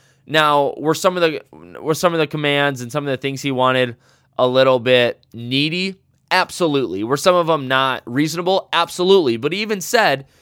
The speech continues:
he didn't necessarily think all of them were gonna happen. So,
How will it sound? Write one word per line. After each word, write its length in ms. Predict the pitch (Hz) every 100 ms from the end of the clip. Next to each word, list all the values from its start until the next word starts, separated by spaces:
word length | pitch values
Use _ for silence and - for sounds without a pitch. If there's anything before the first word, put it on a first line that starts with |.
| _
he 80 | 160
didn't 140 | 170 165
necessarily 460 | 165 - 165 160
think 280 | 131 160 139
all 160 | 143 143
of 60 |
them 160 | 139 131
were 100 | 120
gonna 240 | 123 101
happen. 520 | 90 165 170 95 73 _ _ _ -
So, 540 | - 185 170 160